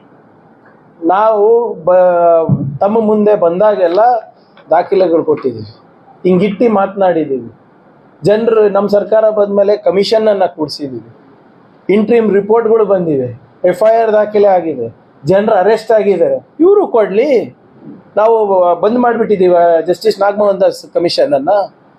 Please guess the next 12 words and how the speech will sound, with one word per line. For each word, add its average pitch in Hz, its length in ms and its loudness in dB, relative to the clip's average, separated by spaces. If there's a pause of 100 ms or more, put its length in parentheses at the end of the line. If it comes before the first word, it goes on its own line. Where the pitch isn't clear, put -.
(720)
ಅಶೋಕ್ 247 340 0
ಅವ್ರ 214 120 2
ಹತ್ರ 185 160 -2
ದಾಖಲೆ 165 480 0
ಇದ್ರೆ 190 220 2
ಕೊಡ್ಲಿ, 160 580 -2
ವಿಜೇಂದ್ರ 233 400 0
ಅವ್ರ 202 140 2
ಹತ್ರ 180 160 -2
ದಾಖಲೆ 160 420 0
ಇದ್ರೆ 170 240 0
ಕೊಡ್ಲಿ, 175 680 -2